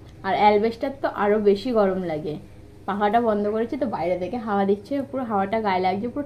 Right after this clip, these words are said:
ঠান্ডা ঠান্ডা হাওয়া লাগছে। উম, তাহলে চলো এখন টাটা, আবার তোমাদের সাথে বিকালে দেখা হচ্ছে।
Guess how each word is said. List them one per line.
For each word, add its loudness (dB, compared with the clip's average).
ঠান্ডা -2
ঠান্ডা -2
হাওয়া 2
লাগছে। 2
উম, -4
তাহলে 8
চলো 2
এখন 2
টাটা, 0
আবার 4
তোমাদের -4
সাথে -4
বিকালে 0
দেখা -2
হচ্ছে। -2